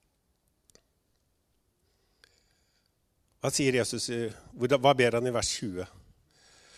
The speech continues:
"Må de alle være ett, slik du, Far, er i meg, og jeg i deg.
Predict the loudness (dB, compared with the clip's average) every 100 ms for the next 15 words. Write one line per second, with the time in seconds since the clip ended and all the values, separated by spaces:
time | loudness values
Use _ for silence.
0 | -20 -20 -20 -20 -20 -20 -20 -20 _ _
1 | _ _ _ 0 2 2 0 10 10 10
2 | 8 8 6 2 -6 -2 2 2 2 -2
3 | -6 _ -8 -8 -12 -18 -20 -20 -20 -20
4 | _ -12 -10 -12 -20 _ _ _ _ -12
5 | -8 -8 -10 -10 -8 -6 -6 -4 -4 -6
6 | -12 -14 -20 -20 _ _ -4 -2 -2 -4
7 | -6 -6 -4 -6 -8 -10 -14 -20 -20 -20
8 | _ _ _ _ _ _ _ _ _ _
9 | _ _ -6 -4 -2 0 -2 -6 -12 -14
10 | -12 -8 -6 -4 -4 -4 -4 -6